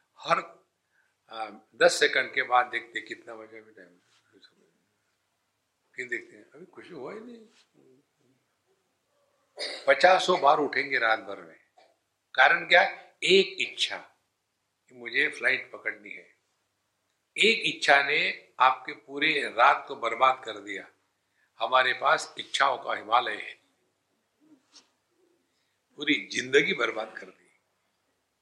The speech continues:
अच्छा, इच्छा माने ये नहीं होती कि मुझे ये चाहिए, वो चाहिए।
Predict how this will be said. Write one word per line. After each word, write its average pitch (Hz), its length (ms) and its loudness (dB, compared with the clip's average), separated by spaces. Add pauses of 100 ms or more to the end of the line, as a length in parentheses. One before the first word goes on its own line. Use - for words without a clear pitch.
(2000)
अच्छा, - 200 4
इच्छा 151 380 4
माने 196 200 6
ये 190 200 6
नहीं 247 160 4
होती 190 280 6
कि 165 100 -6
मुझे 151 180 -2
ये 151 180 6
चाहिए, 151 280 4
वो 135 180 0
चाहिए। 107 460 -4